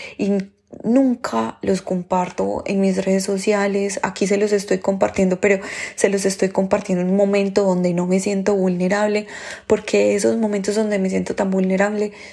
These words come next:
solo me entrego a Dios. Solo me entrego a Dios, no me entrego a una red social, ni a la queja,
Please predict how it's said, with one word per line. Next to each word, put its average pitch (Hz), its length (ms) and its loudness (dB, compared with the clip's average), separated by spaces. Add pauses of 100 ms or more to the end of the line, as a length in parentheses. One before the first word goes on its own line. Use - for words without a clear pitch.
solo 220 520 2
me 208 100 0
entrego 180 440 -2
a 170 60 -2
Dios. 180 320 -4 (680)
Solo 220 440 0
me 214 80 -2
entrego 185 320 -2
a 185 60 2
Dios, 208 420 2 (360)
no 185 60 0
me 190 80 4
entrego 190 280 2
a 196 40 2
una 196 140 2
red 196 180 -2
social, 214 520 0
ni 196 100 0
a 196 80 2
la 185 180 0
queja, 214 540 0